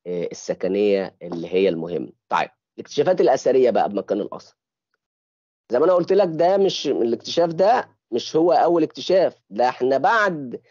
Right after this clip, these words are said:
ما تم إزالة القصر اتعملت حفاير. طيب، قال لك تم العثور على إيه بقى؟ تم العثور على مية اتنين وتلاتين عملة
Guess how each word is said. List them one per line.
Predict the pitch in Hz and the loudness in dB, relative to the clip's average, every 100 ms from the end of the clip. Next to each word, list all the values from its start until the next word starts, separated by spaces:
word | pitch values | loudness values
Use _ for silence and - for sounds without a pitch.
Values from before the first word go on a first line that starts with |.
| _ _ | _ _
ما | 123 | -6
تم | 123 185 196 | 0 2 4
إزالة | 156 170 185 175 | 2 2 2 0
القصر | - 180 185 151 | -2 -2 -2 -2
اتعملت | 135 143 170 156 - | 0 2 2 0 -2
حفاير. | 113 - 117 98 - - | -6 0 0 -2 -8 -4
طيب، | 135 170 - _ _ _ - 175 | -2 -2 -4 _ _ _ -6 0
قال | 214 214 | 4 4
لك | 202 - _ _ | 2 -4 _ _
تم | 170 180 | -2 0
العثور | 165 156 185 | 0 0 0
على | 170 160 | 2 2
إيه | 170 | 2
بقى؟ | 165 160 - _ _ _ _ _ _ | 2 -2 -6 _ _ _ _ _ _
تم | 120 139 147 | -2 0 2
العثور | 131 127 151 160 156 | 0 -2 0 2 2
على | 110 139 151 143 | 2 2 2 2
مية | 151 143 | 2 0
اتنين | 151 151 | 0 -2
وتلاتين | 139 127 120 143 | 0 -2 -2 -2
عملة | 131 139 139 | 0 2 0